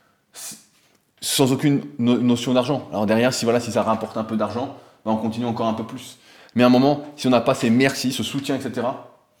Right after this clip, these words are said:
eh ben on a l'impression en fait de se sacrifier. Et c'est ce qui arrive, et c'est pour ça que pour l'instant, ben, il va plus écrire.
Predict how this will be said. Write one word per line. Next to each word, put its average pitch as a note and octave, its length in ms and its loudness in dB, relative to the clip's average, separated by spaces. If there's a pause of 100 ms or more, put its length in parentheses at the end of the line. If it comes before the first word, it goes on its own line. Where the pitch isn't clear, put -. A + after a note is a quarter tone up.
(240)
eh A#2+ 60 -2
ben B2+ 100 2
on B2+ 40 2
a B2 40 2
l'impression B2 400 0
en C3 60 0
fait C#3 80 2
de A#2+ 120 0
se - 80 -4
sacrifier. A2+ 440 -4 (460)
Et G2 60 -6
c'est A2 140 -4
ce G#2+ 60 -8
qui A#2+ 100 -2
arrive, A#2+ 160 2
et C3 60 2
c'est A2+ 100 -6
pour G#2 120 -6
ça A#2+ 140 0
que G#2+ 180 -8
pour G#2 180 -6
l'instant, G2+ 220 -4
ben, G#2 80 -2
il F#2 40 -2
va - 80 -2
plus G2+ 180 -6
écrire. C#3 220 -6